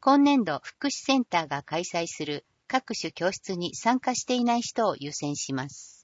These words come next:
福祉センター各種教室の時、費用、定員。教室が三つあります。一、ストレッチ。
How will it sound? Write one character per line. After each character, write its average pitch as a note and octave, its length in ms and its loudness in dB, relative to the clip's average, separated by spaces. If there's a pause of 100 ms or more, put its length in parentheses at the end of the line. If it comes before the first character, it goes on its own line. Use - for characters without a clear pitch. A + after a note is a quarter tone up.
(600)
福 A#3+ 240 -2
祉 D4 40 4
セ D4 300 2
ン C4 80 4
タ D#3 320 0
ー - 80 -20
各 - 260 -2
種 - 260 -6
教 G3+ 200 0
室 - 300 -6
の F3 220 -2 (400)
時、 A3 480 0 (300)
費 C#4 140 4
用、 F3 280 2 (360)
定 G3 160 4
員。 G3 380 -4 (840)
教 C4 180 6
室 - 220 -4
が A#3 100 4
三 A3+ 160 0
つ - 180 0
あ A3+ 60 6
り A3 140 -2
ま G#3 160 0
す。 - 260 -20 (540)
一、 - 400 -4 (280)
ス - 160 -14
ト D4 140 10
レ C#4 120 6
ッ C4 140 -2
チ。 - 280 -8